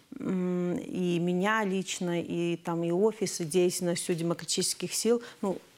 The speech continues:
хоронили уже много-много раз, что мы, значит, вот через год уже их не будет, через год они исчезнут. М, но нет, потому что, э, мы, наверно, смогли, и как офис, может быть, и я лично смогли,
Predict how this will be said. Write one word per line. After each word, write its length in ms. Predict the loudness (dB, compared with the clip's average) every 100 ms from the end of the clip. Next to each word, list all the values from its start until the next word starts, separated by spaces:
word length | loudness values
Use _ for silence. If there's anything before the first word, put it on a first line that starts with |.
| _
хоронили 840 | -2 2 2 4 4 4 6 4 4
уже 200 | 0 0
много-много 720 | 2 2 2 2 2 0 0
раз, 360 | 0 -2 -4 -6
что 220 | -6 -2
мы, 120 | -2
значит, 320 | 0 -2 -2 0
вот 160 | 0
через 260 | 2 2 2
год 260 | 0 -2
уже 200 | -2 -2
их 140 | -2 -2
не 80 | -4
будет, 440 | 0 0 0 -2
через 400 | -2 -2 -2 -4
год 260 | -2 -2 -2
они 180 | -4 -4
исчезнут. 480 | -2 -2 -2 -4 -6 -14 -14 -16 -14 -4
М, 300 | 0 0 2
но 100 | 4
нет, 380 | 6 6 2 -2
потому 320 | -4 -2 0
что, 200 | -2 0 2 2 2 2
э, 600 | 0 0 0 2 2 2
мы, 180 | 0 0
наверно, 280 | 2 2 0
смогли, 540 | 0 -2 0 2 2
и 320 | 2 0 0 -4 -6
как 220 | -8 -2
офис, 320 | -4 -2 -4
может 220 | -4 -6 -8
быть, 220 | -10 -6
и 300 | -4 -2 -4 -4
я 220 | -2 -2
лично 360 | 0 -2 -2 -4
смогли, 520 | -4 -4 0 0